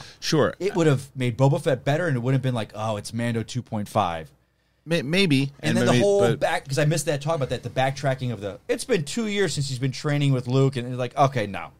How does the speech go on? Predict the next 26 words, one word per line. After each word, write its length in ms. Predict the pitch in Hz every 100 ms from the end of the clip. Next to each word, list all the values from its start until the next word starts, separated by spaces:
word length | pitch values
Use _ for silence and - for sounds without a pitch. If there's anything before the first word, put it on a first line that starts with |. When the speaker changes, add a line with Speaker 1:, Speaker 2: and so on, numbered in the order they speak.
| _
Speaker 2:
this 160 | 123 -
ain't 100 | 104
Speaker 1:
Yeah. 40 | -
Speaker 2:
flying. 360 | 101 82 -
Speaker 1:
Well, 220 | 131 123 -
here's, 360 | - 170 170
here's 300 | - 110 147
another 220 | 131 120 117
fix 320 | 110 104 -
that 100 | 82
I 80 | 85
think, 240 | 101 92
because 320 | 95 90 - _ _ 113
what 200 | 104 104
you 100 | 107
could 80 | - 107
have 60 |
done, 120 | 98 95
I 80 |
talked 240 | 90 101 95
about 160 | 92
this 160 | 92 -
on 100 | 90
the 60 | 87
spoiler 360 | - 123 113
review 420 | 95 82 85 82